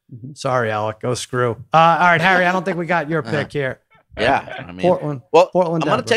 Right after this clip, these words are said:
Speaker 1: take, uh, I know, uh, Parlay Kid did this earlier. I'm gonna do a, a, a two to one lead. I'm gonna take Portland after
Speaker 2: Hmm.
Speaker 1: th-,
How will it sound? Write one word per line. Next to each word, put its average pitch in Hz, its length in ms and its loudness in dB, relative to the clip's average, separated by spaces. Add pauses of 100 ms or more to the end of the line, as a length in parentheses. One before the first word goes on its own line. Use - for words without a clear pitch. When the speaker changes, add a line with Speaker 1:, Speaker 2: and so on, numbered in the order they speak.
Speaker 1:
take, - 20 -20
uh, 185 300 2 (340)
I 147 80 0
know, 170 280 -2
uh, 135 200 2
Parlay 143 300 0
Kid 139 260 -4
did 135 160 -2
this 127 200 -4
earlier. 127 340 2
I'm 120 80 -2
gonna 131 160 -4
do 131 220 0
a, 120 340 2
a, 110 120 -4 (120)
a 113 160 0 (320)
two - 180 -10
to 190 60 -2
one 160 340 -2
lead. 120 280 -2
I'm 123 80 -6
gonna 120 120 -4
take 123 200 -4
Portland 113 500 -2 (400)
after 135 260 4 (100)
Speaker 2:
Hmm. - 20 0 (160)
Speaker 1:
th-, - 20 -18